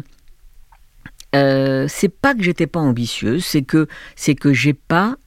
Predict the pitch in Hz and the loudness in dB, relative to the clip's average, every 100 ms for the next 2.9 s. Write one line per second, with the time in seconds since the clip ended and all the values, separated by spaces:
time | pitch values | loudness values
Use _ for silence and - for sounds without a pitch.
0 | - - 156 160 202 160 175 - - 143 | -20 -2 0 2 2 0 0 -2 -2 2
1 | 143 131 135 131 123 - 123 113 233 - | 2 0 0 0 0 -2 -6 -4 -4 -2
2 | 151 143 120 117 107 104 135 - | 0 0 0 0 0 0 0 -4